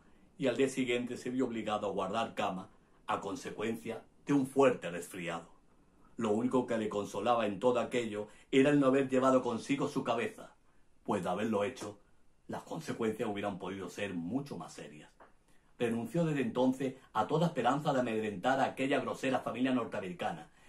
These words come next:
y se limitó a recorrer los pasillos calzados de silenciosas babuchas, con una espesa bufanda roja liada al cuello por temor a las corrientes y armado de un arcabuz en previsión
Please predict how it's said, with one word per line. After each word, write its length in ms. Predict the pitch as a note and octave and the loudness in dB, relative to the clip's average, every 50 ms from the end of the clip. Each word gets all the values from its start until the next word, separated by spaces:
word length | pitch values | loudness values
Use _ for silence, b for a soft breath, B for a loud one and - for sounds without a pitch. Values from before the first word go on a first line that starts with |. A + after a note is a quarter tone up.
| b b | b b
y 80 | C#3+ C3 | -6 -2
se 160 | - C3+ C3 | 0 2 2
limitó 300 | B2+ B2 A2+ - C#3+ C#3+ | 2 2 2 4 4 4
a 40 | C3+ | 4
recorrer 400 | B2+ A#2+ - A2 G#2+ - F#2+ G2+ | 2 0 0 -2 -2 -2 -4 -4
los 140 | G#2+ - | -4 -2
pasillos 540 | - A#2+ G#2+ - - F#3 C#3+ D3+ D3 D3 - B B B B B B | -2 -2 -2 0 0 -2 0 0 0 -2 -4 B B B B B B
calzados 680 | - B2 - F#2+ - - - A#2 A#2 - C3+ C#3+ C#3+ C3 | 2 2 2 0 -2 -2 4 6 6 6 6 4 0 0
de 80 | B2+ | -2
silenciosas 640 | - B2 A2+ G#2 F#2 F2+ - - B2+ C3 - C#3 C3 | -2 -4 -4 -6 -6 -6 -4 -2 -2 -2 -2 -6 -8
babuchas, 480 | B2+ B2 A2+ B2 A#2 - - - F3 - - b b b b b b _ | -6 -2 0 0 0 0 -2 -8 -16 -16 -18 b b b b b b _
con 200 | - A2+ A2 A2 | -2 0 0 2
una 140 | B2 B2+ B2 | 2 2 0
espesa 340 | - - B2+ A#2 - - G#2 | 0 0 -2 -2 -2 -2 -4
bufanda 500 | G2 G2 F#2 - B2 B2+ C3 A2+ F#2+ - | -4 -4 0 4 4 4 4 4 0 0
roja 320 | - B2+ - - - F#2 | 0 0 0 0 -2 -4
liada 360 | F2+ F2 F#2 G#2+ B2 A#2 G2+ | -6 -4 -2 0 0 0 0
al 120 | F#2 F2 - | -2 -6 -6
cuello 420 | - A2 G#2 F#2+ F#2 F2+ F#2+ - b b b b b b | -4 -4 -4 -2 -4 -6 -10 -10 b b b b b b
por 240 | - G#2+ G#2 F2+ - | 4 4 4 4 2
temor 260 | G#2 G2 A2+ A#2+ A2+ | -2 -2 0 0 0
a 80 | G2+ | 0
las 120 | G2+ F#2 - | 0 -2 -6
corrientes 600 | - F#2+ F2+ G2 G2+ F#2+ F2+ E2 - - - - B B B B | -8 -8 -8 -6 -6 -6 -8 -8 -10 -14 -16 -18 B B B B
y 80 | B2+ B2 | 2 2
armado 580 | G#2 G#2 G#2 G#2 A#2 C3 C3+ - F3 F3 D3+ B B B B | 2 4 4 4 4 6 6 4 2 -2 -4 B B B B
de 120 | G#2+ A2 | -2 0
un 160 | A2+ C#3 D#3 - | 2 2 2 0
arcabuz 500 | - B2 - A2 G#2 G#2+ A2+ A#2 - C3+ | 0 -2 -4 -4 -4 -2 -4 -4 -4 -6
en 100 | A#2 G2+ | -4 -4
previsión 680 | G#2+ G2 F2+ F2 F2 - A2+ B2 A2+ A2+ C3 D3 - | -4 -4 -4 -6 -8 -2 0 0 0 0 -2 -6 -12